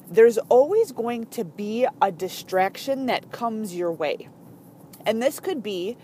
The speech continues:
this could be, like, a literal distraction, like, um, social media, <laughs> all right?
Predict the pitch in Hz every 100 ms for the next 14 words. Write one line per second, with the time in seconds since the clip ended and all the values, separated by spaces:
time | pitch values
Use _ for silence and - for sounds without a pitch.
0 | - - - - - 320 - 349 233 254
1 | 254 233 220 - 208 214 214 214 208 185
2 | 190 - 185 - - - - - - 180
3 | 175 - - - - - - - 180 185
4 | 180 175 175 165 160 - - - - -
5 | - - - 196 180 220 285 302 156 -
6 | - - - - 190 147 190